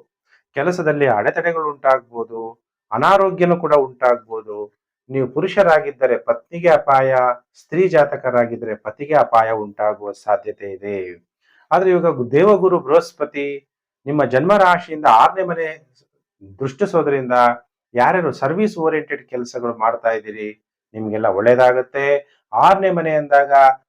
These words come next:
ಋಣ ರೋಗಾದಿ ದಾರಿದ್ರ ಪಾಪಕ್ಷುದ ಭಯ ಶೋಕ ಮನಸ್ತಾಪಹ ನಶ್ಯಂತು ಅಂತ ಹೇಳಲಾಗತ್ತೆ. ಆರನೇ ಮನೆ ಅಂದ್ರೆ ಋಣ,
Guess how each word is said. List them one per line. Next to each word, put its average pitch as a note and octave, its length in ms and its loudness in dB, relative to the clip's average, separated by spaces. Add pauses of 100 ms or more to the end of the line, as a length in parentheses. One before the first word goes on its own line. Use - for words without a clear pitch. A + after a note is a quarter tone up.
(140)
ಋಣ F3 300 2
ರೋಗಾದಿ D#3 760 4
ದಾರಿದ್ರ B2+ 560 4
ಪಾಪಕ್ಷುದ D3 640 2 (260)
ಭಯ C#3 200 0
ಶೋಕ C#3+ 400 -4
ಮನಸ್ತಾಪಹ B2 1300 2
ನಶ್ಯಂತು C#3 880 0
ಅಂತ A#2 180 -6
ಹೇಳಲಾಗತ್ತೆ. A2 720 -6 (560)
ಆರನೇ E3 300 4
ಮನೆ C#3+ 240 -2
ಅಂದ್ರೆ B2+ 180 0
ಋಣ, A#2 260 -6